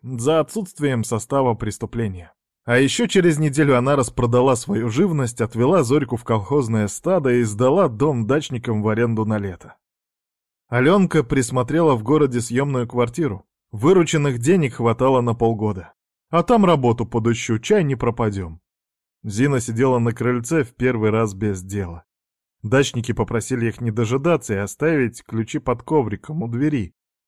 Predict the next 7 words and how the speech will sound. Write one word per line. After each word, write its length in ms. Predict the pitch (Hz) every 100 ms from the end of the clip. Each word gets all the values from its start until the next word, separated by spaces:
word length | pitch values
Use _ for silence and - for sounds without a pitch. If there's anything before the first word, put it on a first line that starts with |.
| _
а 180 | 110 120
автобус 440 | 120 226 175 127
будет 380 | 113 180 135 120
только 340 | 151 127 123 110
завтра, 640 | 104 95 - 101 - _
рано 400 | - 120 127 110
утром. 400 | 95 92 101 90